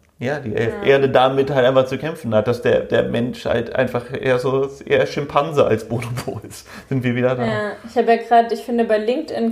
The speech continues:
Speaker 2: kriegt man eigentlich immer einen ganz guten Eindruck, was so gerade bei diesen ganzen Firmen und so los ist und auch beim Aktienmarkt natürlich. Und umso mehr nachhaltige, ähm, ja, so Aktiensachen kommen und nachhaltige Anlagesachen,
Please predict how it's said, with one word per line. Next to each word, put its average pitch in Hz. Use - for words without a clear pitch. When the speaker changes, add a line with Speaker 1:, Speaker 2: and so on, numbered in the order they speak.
Speaker 2:
kriegt 247
man 220
eigentlich 220
immer 220
einen 208
ganz 214
guten 214
Eindruck, 214
was 214
so 208
gerade 202
bei 202
diesen 196
ganzen 208
Firmen 262
und 196
so 190
los 190
ist -
und 226
auch 208
beim 196
Aktienmarkt 185
natürlich. 196
Und 208
umso 220
mehr 233
nachhaltige, 214
ähm, 202
ja, 220
so 202
Aktiensachen 226
kommen 220
und 196
nachhaltige 208
Anlagesachen, 202